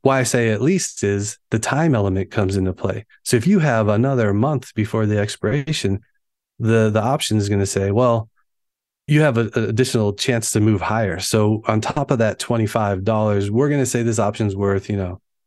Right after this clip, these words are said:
a few," and that's the extrinsic value. So it's a few more dollars on top of it. And this is where options trading could really help when you're buying the options. It can really, you know, you see your gains go up a lot higher and faster than stocks, and why people, like, get excited about buying options.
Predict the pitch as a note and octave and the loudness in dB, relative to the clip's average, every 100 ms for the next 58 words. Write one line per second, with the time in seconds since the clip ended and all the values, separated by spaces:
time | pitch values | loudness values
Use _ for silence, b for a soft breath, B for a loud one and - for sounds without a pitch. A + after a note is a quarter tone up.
0 | _ - A2+ C3+ B2+ A#2+ B2 - - G#2 | _ -6 0 2 2 2 2 2 -2 -2
1 | A#2 - - G#2+ G2 G2 G2+ G2 F#2+ G#2+ | -2 -4 -2 0 0 -2 -2 -2 -4 -4
2 | G#2+ - A2+ C3 B2 A#2+ A2 G2+ G#2 G2+ | -6 -4 -4 2 2 4 2 2 0 2
3 | G2 G2 F2+ C3 C#3 F2+ - - _ B | 0 -2 -2 -4 -4 -6 -8 -12 _ B
4 | B B B2 E3+ A3 G3 C3 A#2 A2+ A2 | B B 0 2 2 0 2 2 2 2
5 | G#2+ G#2 - _ _ _ - A2+ - A2 | 0 -2 -6 _ _ _ -6 -4 -2 -2
6 | - G#2+ G#2+ A2 G#2 G2+ G#2+ - A2+ A2+ | 0 2 2 2 0 -2 -4 -2 0 0
7 | A2 G#2 A2 G#2 _ _ _ _ A2 G#2+ | 0 0 0 -2 _ _ _ _ 0 2
8 | G#2 F#2+ A2 A2+ G#2 G2 F#2 F#2+ G2+ G2 | 0 0 0 2 2 2 0 -2 -4 -4
9 | G2 G2 G#2 G#2 G#2 G2 F#2+ A#2 A#2 - | -4 -2 0 2 0 -2 -4 -2 -2 0
10 | A#2 G#2 A2 G#2+ G#2 G#2 G#2+ G#2 G2+ G2 | 0 2 0 2 0 0 -2 -4 -2 -2
11 | G2 - - G#2+ G2+ F#2 - G#2+ - C3 | -2 -4 -4 -2 -2 -2 -4 -4 -2 0
12 | A2 F#2 A#2 D#3 - A2 A2 G#2+ B2+ A#2 | 0 0 -2 -2 -2 0 2 2 0 0
13 | A2 G#2 B B B B - A#2 A2 A2 | -2 -2 B B B B -4 0 2 2
14 | - G#2+ G#2+ A2+ A2 G#2 G2 G2+ G2 G2+ | 0 0 2 2 0 0 -2 -2 -2 -2
15 | G2 G2+ A2+ G#3 A3 | -2 -4 -2 -2 -2